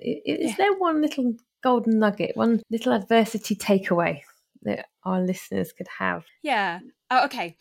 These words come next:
Speaker 2: I'm gonna, I'm try and condense it 'cause there's a little bit of a story behind it. I remember an eating disorder in the group,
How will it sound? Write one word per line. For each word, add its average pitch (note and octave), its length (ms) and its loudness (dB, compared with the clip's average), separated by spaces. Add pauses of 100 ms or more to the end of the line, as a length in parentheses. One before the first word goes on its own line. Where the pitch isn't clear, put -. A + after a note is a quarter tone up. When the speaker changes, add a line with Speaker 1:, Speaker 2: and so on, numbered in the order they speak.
Speaker 2:
I'm A#3+ 100 -4
gonna, C4 280 -4
I'm B3 100 -10
try C#4 200 0
and C#4+ 80 0
condense C4 600 -2
it - 120 -6
'cause G#3 140 -12
there's F#3 180 -12
a A3 80 0
little B3 200 -2
bit A3+ 160 -6
of G#3+ 60 -8
a A3+ 40 -8
story G3+ 260 -8
behind F#3 380 -8
it. - 160 -8 (380)
I G#3 100 2
remember B3+ 340 2
an F#3+ 160 -2
eating G3+ 280 -4
disorder F3 540 -6 (180)
in F#3 140 -4
the F3+ 60 -2
group, E3+ 260 -4